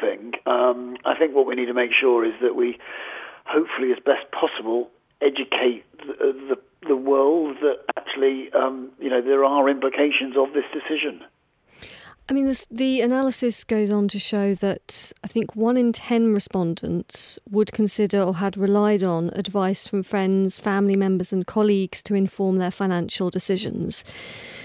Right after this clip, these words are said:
Speaker 2: So I suppose that means that either they think, um, it's possible they just don't see the value in seeking out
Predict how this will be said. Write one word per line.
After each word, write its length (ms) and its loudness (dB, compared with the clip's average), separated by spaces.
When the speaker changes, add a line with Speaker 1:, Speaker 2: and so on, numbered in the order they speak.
Speaker 2:
So 480 0
I 80 0
suppose 680 0
that 260 -2
means 520 0
that 560 -4
either 400 2
they 220 2
think, 760 -2
um, 600 4
it's 180 0
possible 300 2
they 80 2
just 160 0
don't 180 2
see 260 2
the 120 2
value 500 2
in 400 0
seeking 360 0
out 340 -4